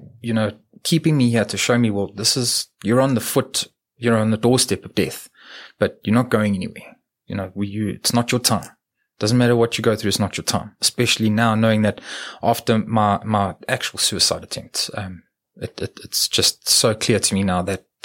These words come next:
my guides were keeping me here for a reason. I, I'm being kept here. Great Spirit is keeping me here for a reason. And, uh, yeah,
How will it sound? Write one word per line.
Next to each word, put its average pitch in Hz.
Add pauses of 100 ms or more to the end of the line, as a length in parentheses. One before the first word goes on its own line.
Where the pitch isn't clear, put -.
(400)
my 101
guides 98
were 90
keeping 104
me 95
here -
for -
a 87
reason. 90
I, 104
I'm 107
being 101
kept -
here. -
Great 95
Spirit 110
is -
keeping 104
me 104
here - (540)
for -
a 85
reason. - (920)
And, 101
uh, 101 (400)
yeah, 127